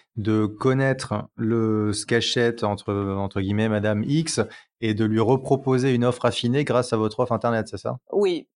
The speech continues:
Speaker 2: essayer de faire quelque chose comme ça, euh, ou alors mettre en avant des produits, euh, qui nous paraissent intéressants, alors soit pour la com, soit pe-, soit parce que c'est des produits, euh, à fort stock, soit, enfin,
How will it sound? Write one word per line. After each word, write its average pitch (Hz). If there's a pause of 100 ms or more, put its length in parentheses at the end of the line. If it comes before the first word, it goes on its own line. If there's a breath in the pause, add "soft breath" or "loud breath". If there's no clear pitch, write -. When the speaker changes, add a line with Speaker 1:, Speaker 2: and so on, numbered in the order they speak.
(120)
Speaker 2:
essayer 185
de 175
faire 185
quelque 170
chose 165
comme 165
ça, 180 (380 loud breath)
euh, 123
ou 151
alors 180
mettre 175
en 175
avant 170
des 165
produits, 160
euh, 135 (1120)
qui -
nous 156
paraissent 151
intéressants, 151
alors 131
soit 135
pour 147
la 131
com, 156
soit 143
pe-, 131
soit -
parce 131
que 143
c'est 135
des 131
produits, 143
euh, 127 (100)
à 131
fort -
stock, 156
soit, -
enfin, 135